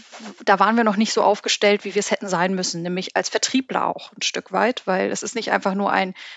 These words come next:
wir als Verwaltung haben jetzt ein Produkt gemacht und alle verstehen, dass es toll und richtig ist, sondern wir müssen im Grunde wie ein Anbieter agieren und auch,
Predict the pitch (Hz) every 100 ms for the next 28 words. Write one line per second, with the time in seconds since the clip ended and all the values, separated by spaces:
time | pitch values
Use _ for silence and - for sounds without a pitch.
0 | - 214 208 202 180 208 220 202 196 202
1 | - - - 214 202 196 - 196 - 180
2 | 196 - 196 - 190 220 202 196 - 196
3 | 214 233 196 190 202 - 233 - 277 -
4 | - - - - - - 202 202 202 202
5 | 196 190 196 - 226 208 - 190 202 185
6 | 175 190 185 - 185 214 220 - - 170
7 | 170 196 214 214 202 - 185 180 180